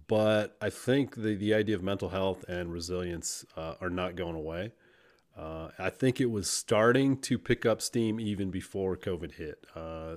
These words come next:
the, the warning signs were there that we're not doing a good enough job as a society to focus on these things. And, and much of what we're doing with this podcast, you may not see it under the surface, but it, it really is at, at the heart of it, it's mental health.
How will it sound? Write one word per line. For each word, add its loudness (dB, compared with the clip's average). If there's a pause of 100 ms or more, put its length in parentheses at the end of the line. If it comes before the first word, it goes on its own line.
the, -10
the -6
warning -2
signs -6
were -10
there -2
that -6
we're -6
not -4
doing -4
a -8
good -8
enough -8
job -4
as 4
a 2
society 2 (460)
to -6
focus -2
on -6
these -6
things. -4
And, -4
and 0
much 6
of 4
what 6
we're 6
doing 6
with -2
this -2
podcast, 0 (480)
you 6
may 8
not 6
see 4
it 4
under 2
the -2
surface, 2
but 2
it, 8
it 6
really 6
is 4
at, -2
at 0
the 0
heart 6
of 0
it, 0
it's -4
mental -4
health. -6